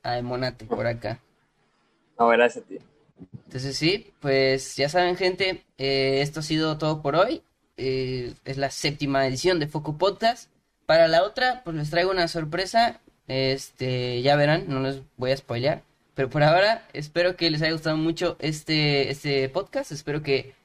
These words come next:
Speaker 1: se hayan divertido mucho. Espero que hayan, eh, formado nuevas opiniones. Y que sobre todo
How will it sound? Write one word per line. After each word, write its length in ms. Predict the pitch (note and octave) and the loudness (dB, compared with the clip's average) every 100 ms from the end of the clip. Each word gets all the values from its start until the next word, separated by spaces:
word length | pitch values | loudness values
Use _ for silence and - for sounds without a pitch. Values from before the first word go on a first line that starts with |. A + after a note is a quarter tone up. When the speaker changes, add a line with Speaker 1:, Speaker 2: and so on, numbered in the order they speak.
| _ | _
Speaker 1:
se 140 | - | -2
hayan 140 | E3+ E3 | 0 0
divertido 420 | D3+ C#3 D#3+ D#3+ | -4 -4 -2 0
mucho. 220 | F3+ G#3 | 0 -2
Espero 320 | A3+ - D3+ D#3 | -4 -6 -6 -2
que 200 | D3+ C#3 | 2 4
hayan, 440 | C#3+ D3+ D3+ D3+ _ _ _ | 4 2 0 -4 _ _ _
eh, 340 | - C3+ C3+ C3+ | -2 2 4 2
formado 640 | D#3 D3+ D#3 E3+ E3+ E3+ E3+ | 0 2 4 4 2 0 -2
nuevas 560 | D3+ F3 F#3 F3+ - - | 0 2 4 2 -2 -8
opiniones. 880 | D#3 D#3+ F3+ G#3+ B3 D4+ E4 - _ _ _ - | -4 -2 2 2 2 -2 -6 -12 _ _ _ -12
Y 200 | F#3+ E3+ | -6 -2
que 280 | E3+ F3 F3 | 2 4 4
sobre 240 | F3+ E3+ F3 | 4 2 2
todo 360 | A3 A#3 A#3+ | 0 2 0